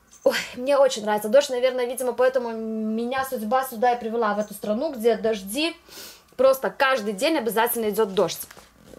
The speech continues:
Дальше Биг Бен, ну и, конечно же, знак метро, символика Лондона. В Нью-Йорке я, так, где у нас тут Нью-Йорк? Нью-Йорк у нас был, по-моему,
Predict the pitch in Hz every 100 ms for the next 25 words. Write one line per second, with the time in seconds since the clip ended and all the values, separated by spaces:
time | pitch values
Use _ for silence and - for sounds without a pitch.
0 | - - - 240 254 240 - 208 190 240
1 | 202 190 349 427 440 415 294 349 320 277
2 | 247 294 262 233 214 240 233 214 208 208
3 | 170 - - - - 196 226 214 190 196
4 | 190 170 156 160 _ - _ - - -
5 | - 247 285 320 302 - 240 233 254 240
6 | 208 196 _ _ 226 190 202 233 208 202
7 | 196 208 208 190 180 - - - - 214
8 | 226 254 233 214 202 214 226 220 220 220
9 | 214 208 202 196